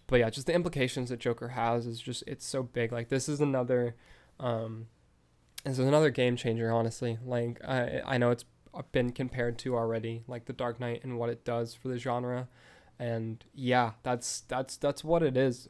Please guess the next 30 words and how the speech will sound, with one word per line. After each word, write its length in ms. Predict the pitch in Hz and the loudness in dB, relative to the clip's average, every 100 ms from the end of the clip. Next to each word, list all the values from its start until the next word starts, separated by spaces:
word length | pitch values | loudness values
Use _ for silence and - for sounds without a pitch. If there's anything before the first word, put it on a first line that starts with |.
| - | -4
honestly. 580 | 135 131 123 - 127 117 - | 0 2 0 -4 -4 -6 -4
It, 460 | 127 120 - - - - _ _ _ | -2 -2 -6 -16 -20 -20 _ _ _
um, 540 | 131 117 117 117 117 - | -4 -2 -2 -2 -6 -8
it's 220 | 131 - | -10 -10
huge. 540 | - 143 131 120 - - | -8 -4 -2 -4 -10 -6
It, 420 | 131 120 - - - _ - - - _ _ _ _ _ _ _ _ _ - - - - - | -2 -2 -2 -12 -18 _ -20 -20 -20 _ _ _ _ _ _ _ _ _ -8 -4 -2 -2 0
it, 220 | 135 131 | 0 2
I, 240 | 139 135 131 | 2 6 4
I 260 | 135 135 | 4 2
was 180 | 127 127 | 0 2
watching, 560 | 127 123 131 123 120 - | 0 2 0 0 0 0
um, 360 | 120 113 117 - | 0 0 -4 -4
Jeremy 280 | 131 120 117 | -2 0 0
John's, 720 | 120 117 117 117 113 - - _ _ _ 131 | 0 0 2 0 -4 -10 -18 _ _ _ -6
uh, 500 | 117 110 107 107 - - _ _ - | -4 -2 -4 -8 -14 -20 _ _ -16
video 800 | 135 123 127 123 120 117 113 120 117 64 | -10 -2 2 2 2 0 -4 -8 -14 -18
yesterday, 540 | 98 127 120 - 127 120 | -8 -2 -2 0 2 2
the 80 | 120 | 4
day 140 | 123 | 2
before, 440 | 117 - 123 120 | 0 -4 0 0
his, 200 | 117 123 123 | -2 -6 -8
like, 120 | 120 | -10
spoiler 360 | - 127 127 | -6 -2 0
talk 300 | 123 127 117 | 0 -2 -2
thing 240 | - 120 117 | -2 -2 -2
about 220 | 117 113 | -4 -6
this 160 | 120 135 | -8 -6
movie, 400 | 123 120 117 - _ | -4 -2 -6 -8 _
and, 380 | 123 117 113 117 | -10 -6 -6 -6
um, 380 | 117 117 117 | -6 -6 -10